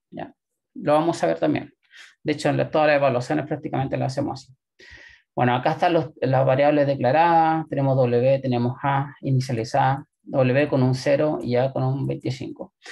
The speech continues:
Si yo pongo otra variable, por ejemplo, aquí, eh, a ver,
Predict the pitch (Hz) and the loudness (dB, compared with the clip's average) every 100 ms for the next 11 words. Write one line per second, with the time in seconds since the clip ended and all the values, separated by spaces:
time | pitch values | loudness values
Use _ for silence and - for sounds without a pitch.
0 | - - - 165 175 175 185 190 175 160 | -20 -8 0 2 4 4 4 4 4 4
1 | 143 135 123 - 127 127 120 127 127 - | 2 0 -2 -2 -2 -2 -4 -2 -2 -6
2 | _ 120 113 107 101 - - - - | _ -4 -4 -4 -6 -8 -14 -16 -16